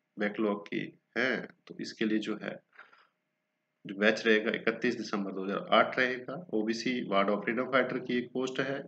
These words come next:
इसके लिए current batch accept रहेंगे। और जो एसटी Stool Tribes जो हैं उसकी एक post batch wise भरी जाएगी और तीन पोस्टें जो हैं वो backlog की होंगी, तो total चार पोस्टें भरी जाएंगी।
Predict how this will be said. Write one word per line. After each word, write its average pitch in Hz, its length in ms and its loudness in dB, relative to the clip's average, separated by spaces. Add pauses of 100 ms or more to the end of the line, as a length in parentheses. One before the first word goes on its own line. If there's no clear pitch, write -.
(120)
इसके - 200 -6
लिए 110 140 4
current 120 320 0
batch 123 280 4
accept 123 380 -2
रहेंगे। 131 400 0 (1000)
और 123 100 2
जो - 260 -2
एसटी 139 340 6
Stool 135 320 0 (100)
Tribes 123 380 6
जो 123 140 0
हैं 95 240 -6
उसकी - 320 -4
एक 143 200 4
post 139 300 4
batch 113 300 6
wise 131 240 4
भरी 131 200 2
जाएगी 143 420 4 (140)
और 92 240 2 (180)
तीन 147 280 6
पोस्टें 120 320 0
जो 104 120 -2
हैं 101 120 -4
वो 92 180 -4
backlog 110 460 0
की 123 100 0
होंगी, 131 320 0
तो - 680 -10 (160)
total 127 320 4
चार 117 280 6
पोस्टें 127 320 0
भरी 131 160 2
जाएंगी। 139 380 2